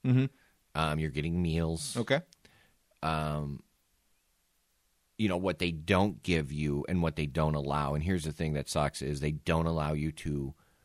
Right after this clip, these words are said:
Speaker 2: like, go get a job.
Speaker 1: That's, uh,
Speaker 2: Okay, you can't
Speaker 1: yep.
Speaker 2: go get it, like, you know,
Speaker 1: You can't get
Speaker 2: uh,
Speaker 1: any kinda
Speaker 2: when
Speaker 1: thing.
Speaker 2: I was there, I,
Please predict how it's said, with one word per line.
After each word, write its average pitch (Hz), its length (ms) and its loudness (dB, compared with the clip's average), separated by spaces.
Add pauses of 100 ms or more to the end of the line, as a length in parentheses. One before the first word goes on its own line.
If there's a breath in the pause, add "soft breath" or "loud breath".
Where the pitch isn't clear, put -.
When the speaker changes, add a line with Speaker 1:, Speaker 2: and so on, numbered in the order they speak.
(320)
Speaker 2:
like, 76 140 -4
go 78 140 -2
get 76 160 -2
a 76 40 -2
job. 64 460 -4 (640)
Speaker 1:
That's, 127 320 6
uh, 120 360 6
Speaker 2:
Okay, 90 160 6
you 85 180 4
can't 90 220 4
Speaker 1:
yep. 127 100 8
Speaker 2:
go 98 100 6
get 95 160 6
it, 98 120 4
like, 90 180 4
you 98 100 4
know, 78 100 2 (200 soft breath)
Speaker 1:
You 117 100 -6
can't 104 300 8
get 92 80 6
Speaker 2:
uh, - 20 8
Speaker 1:
any 143 140 4
kinda 143 380 4
Speaker 2:
when 107 120 6
Speaker 1:
thing. 95 80 10
Speaker 2:
I 110 120 10
was 113 120 4
there, 107 160 8
I, 98 240 6